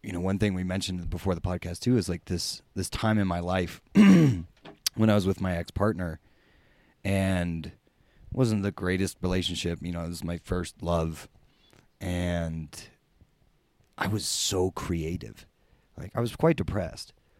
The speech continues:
but I was very creative. Like, there was a lot of art coming out. I was painting all the time. I was writing all the time.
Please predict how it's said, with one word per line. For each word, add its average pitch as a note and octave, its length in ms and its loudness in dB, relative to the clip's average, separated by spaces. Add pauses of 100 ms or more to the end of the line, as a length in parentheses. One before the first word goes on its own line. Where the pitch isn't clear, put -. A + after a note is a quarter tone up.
(180)
but G2 100 -4
I F#2+ 60 0
was F2+ 160 -6
very F2 480 -4
creative. - 760 -10
Like, F#2 200 -14
there F#2+ 140 -6
was E2+ 100 -10
a F2+ 80 -12
lot G2 180 -2
of F#2+ 180 -4
art G#2+ 220 0
coming F#2+ 220 -4
out. F2 80 -2
I D#2+ 40 -6
was D#2+ 80 -12
painting G#2 460 -2
all F2+ 80 0
the F2+ 80 0
time. F2+ 260 -4
I E2+ 80 -6
was D2+ 200 -12
writing F#2+ 360 0
all F2 120 -2
the F2 80 -8
time. F2 400 -10